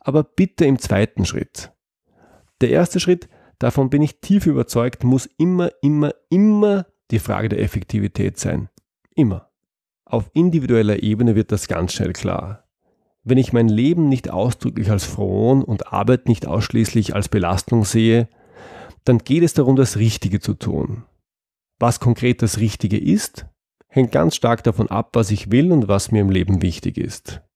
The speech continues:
Oder um es mit Theodor Adorno zu sagen, es gibt kein richtiges Leben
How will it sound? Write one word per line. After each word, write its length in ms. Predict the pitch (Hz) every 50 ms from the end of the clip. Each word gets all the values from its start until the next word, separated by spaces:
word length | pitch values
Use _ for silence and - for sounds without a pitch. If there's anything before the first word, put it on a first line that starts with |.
| _ _ _ _ _ _ _ - - - - - - _ _
Oder 320 | - 156 180 196 190 151
um 120 | 127 110
es 120 | 107 - -
mit 160 | 107 - -
Theodor 640 | - - 101 104 101 92 - 101 95 92 - - -
Adorno 440 | 101 85 - 87 80 80 101 110 107
zu 140 | - - 107
sagen, 540 | 98 101 95 92 98 98 101 104 107 120 - _ _ _ _ _ _ _ _ _ _ _ _ _ _ _
es 180 | - 156 -
gibt 260 | - - 180 - - -
kein 200 | - 123 98 92
richtiges 520 | 92 98 - - - - - 98 - -
Leben 440 | 95 92 92 87 - 92 98 110